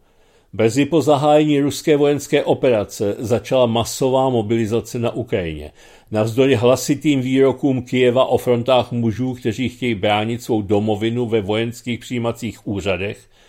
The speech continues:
většina mužské populace vojenského věku uprchla ze země. Po roce a půl krvavé války nejsou téměř žádní lidé ochotní jít na frontu.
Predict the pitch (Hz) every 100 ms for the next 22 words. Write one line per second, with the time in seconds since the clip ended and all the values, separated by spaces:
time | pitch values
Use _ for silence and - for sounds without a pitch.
0 | _ - _ - 120 120 151 139 139 131
1 | - 135 156 131 143 120 107 - 104 117
2 | 117 - - 127 110 101 107 110 127 123
3 | - 117 98 120 110 120 113 90 73 69
4 | _ _ _ _ _ 113 110 117 123 147
5 | - 123 - 156 139 135 120 117 113 107
6 | 101 104 110 - 123 117 117 - 113 113
7 | 123 117 117 113 98 107 120 135 135 113
8 | 113 123 123 113 - 120 110 110 101 110
9 | 110 113 - 107 90 -